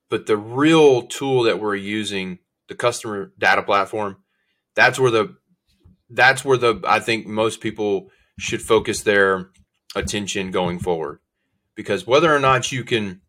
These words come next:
access an identity graph or not, the C D P will, it's gonna make your life a lot easier, especially if you're, if you're, if you're relying on, on digital acquisition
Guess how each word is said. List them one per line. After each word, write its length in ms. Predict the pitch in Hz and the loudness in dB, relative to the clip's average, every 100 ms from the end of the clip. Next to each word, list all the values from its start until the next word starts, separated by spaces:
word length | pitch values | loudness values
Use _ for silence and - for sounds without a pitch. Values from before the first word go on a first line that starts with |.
| _ _ - | _ _ -2
access 420 | 110 120 127 - | -2 2 0 0
an 80 | 110 | 0
identity 400 | 104 101 104 101 | 0 -2 -4 -4
graph 300 | 101 92 87 | 0 -2 -2
or 100 | 87 | -6
not, 440 | 87 90 95 - _ _ _ _ _ _ | -2 -2 -2 -4 _ _ _ _ _ _
the 60 | 98 | -6
C 200 | - 143 | -4 -2
D 120 | 131 | -4
P 540 | - 120 113 104 92 _ _ _ - | -4 -4 -4 -4 -8 _ _ _ -8
will, 520 | 104 101 98 92 90 _ _ _ _ _ _ _ _ _ _ _ _ _ _ - | -2 2 2 0 -4 _ _ _ _ _ _ _ _ _ _ _ _ _ _ -14
it's 140 | 113 | -4
gonna 180 | 135 123 | 0 0
make 220 | 117 95 | 0 0
your 100 | 113 | 2
life 380 | 104 101 - - _ _ _ _ _ _ _ _ | 4 2 -2 -16 _ _ _ _ _ _ _ _
a 80 | - | -4
lot 260 | 107 101 110 | 0 0 -2
easier, 600 | 104 92 95 87 85 - _ _ - | -6 -4 -2 -2 -4 -10 _ _ -10
especially 640 | 98 85 120 110 110 107 | -8 -4 0 0 0 -4
if 100 | 92 | -4
you're, 260 | 101 95 95 | -4 -4 -6
if 120 | 90 | -8
you're, 220 | 95 87 _ - | -6 -8 _ -16
if 200 | 101 - | -14 -8
you're 340 | 98 95 87 90 _ _ _ _ _ _ _ _ _ _ _ _ _ _ | -6 -6 -8 -14 _ _ _ _ _ _ _ _ _ _ _ _ _ _
relying 480 | 110 110 104 104 101 | -2 2 4 2 0
on, 300 | 98 92 92 - | -2 -6 -8 -10
on 240 | 95 90 90 | -10 -8 -6
digital 340 | 98 98 95 | -6 -4 -2
acquisition 800 | 90 95 90 92 - 92 87 | -2 -2 -8 -8 -8 -8 -10